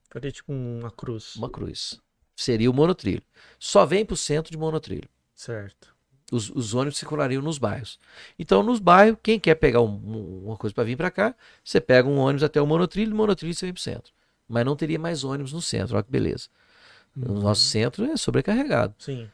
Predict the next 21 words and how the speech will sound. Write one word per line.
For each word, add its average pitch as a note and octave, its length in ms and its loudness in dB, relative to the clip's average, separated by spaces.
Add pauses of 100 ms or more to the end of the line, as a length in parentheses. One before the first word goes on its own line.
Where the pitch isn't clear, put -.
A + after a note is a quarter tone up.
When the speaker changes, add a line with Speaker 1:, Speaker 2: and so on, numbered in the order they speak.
(140)
Speaker 2:
né? A#2+ 280 0
Não B2 160 -2
teria D3 260 2
mais D#3+ 160 2
nenhum F#3+ 280 2
ônibus D#3 260 2
no F3+ 60 -6
centro. G#2+ 320 -4
É E3+ 40 -2
um F#3+ 40 -4
projeto C3+ 300 0
do E3 60 -8
futuro, G3+ 480 0 (420)
não B2+ 260 -2
vai D3+ 140 -2
ser D3+ 140 -8
o D3+ 60 -6
sesc A#2+ 320 -2
que C3 40 -12
vai D3 80 -2
executar. C#3+ 500 -2